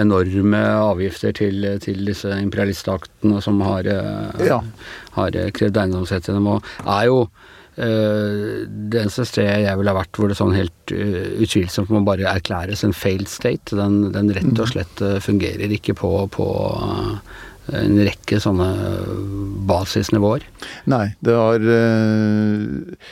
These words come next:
Speaker 2: det er, det, det er, de har, de har lidd under dette med veldig dårlig styresett, eh, og de har ikke klart å bygge noe sterke demokratiske institusjoner heller. Nå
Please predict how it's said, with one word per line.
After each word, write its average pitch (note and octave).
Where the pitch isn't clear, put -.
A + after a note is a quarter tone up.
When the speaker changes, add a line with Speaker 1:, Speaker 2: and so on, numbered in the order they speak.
Speaker 2:
det C#3
er, -
det, C3+
det B2+
er, B2
de C3
har, B2+
de B2+
har C3+
lidd B2
under A2+
dette A2
med A2+
veldig G#2+
dårlig G#2
styresett, G2+
eh, F#2+
og A2+
de A#2
har A2+
ikke A#2
klart A2
å A2
bygge G2+
noe A2+
sterke G#2+
demokratiske A2+
institusjoner G#2
heller. G#2
Nå A#2+